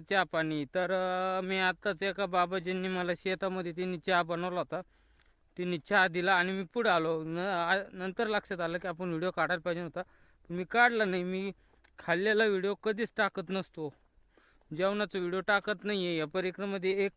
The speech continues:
पण व्हिडिओ टाकलेला नाही आहे, कारण, अ, टॉर्चर करतात नंतर मग. जेवणाचंही भेटलं नाही, जेवणच नाही, जेवणासाठी गेला का असं वगैरे वगैरे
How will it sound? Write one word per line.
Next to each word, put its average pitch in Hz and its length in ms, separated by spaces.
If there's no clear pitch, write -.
पण 220 140
व्हिडिओ 175 240
टाकलेला 190 440
नाही 196 220
आहे, 196 80
कारण, 202 640
अ, 185 440
टॉर्चर 226 380
करतात 208 480
नंतर 185 380
मग. 160 240
जेवणाचंही 185 680
भेटलं 165 380
नाही, 180 180
जेवणच 180 480
नाही, 180 180
जेवणासाठी 175 600
गेला 165 260
का 170 140
असं 165 340
वगैरे 165 260
वगैरे 165 320